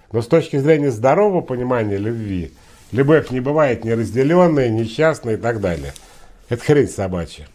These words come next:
Вы должны понимать, что с точки зрения Всемирной организации здравоохранения влюбленность —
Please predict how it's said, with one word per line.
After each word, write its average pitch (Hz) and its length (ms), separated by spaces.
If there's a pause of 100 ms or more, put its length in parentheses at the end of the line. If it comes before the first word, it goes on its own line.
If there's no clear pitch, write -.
(180)
Вы 160 520 (120)
должны 104 480
понимать, 123 640 (160)
что 113 500
с - 60
точки 156 340
зрения 107 520 (180)
Всемирной 113 480
организации 98 800
здравоохранения 90 1040
влюбленность — 107 800